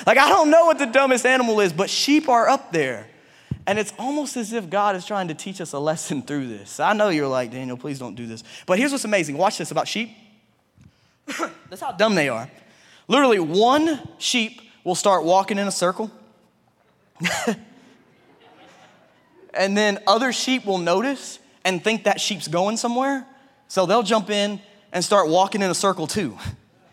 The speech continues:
So you'll have an entire herd of sheep walking in a circle thinking they're going somewhere. As your pastor, if I'm not walking with God,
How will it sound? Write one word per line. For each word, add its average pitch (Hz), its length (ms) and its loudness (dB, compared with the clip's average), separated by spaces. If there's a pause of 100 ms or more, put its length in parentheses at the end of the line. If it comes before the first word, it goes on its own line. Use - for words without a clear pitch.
(840)
So - 200 -2
you'll 254 280 4
have 208 540 4 (640)
an 220 140 4
entire 247 680 2
herd 262 280 2
of 196 120 -2
sheep 277 440 -2 (400)
walking 240 560 2
in 254 80 0
a 214 80 -2
circle 254 540 -2 (240)
thinking 233 420 -2
they're 190 120 0
going 170 300 -2
somewhere. 104 440 -12 (1600)
As 190 180 2
your 294 100 0
pastor, 269 480 2
if 214 160 0
I'm 285 160 4
not 285 200 4
walking 262 340 2
with 202 140 -2
God, 247 380 4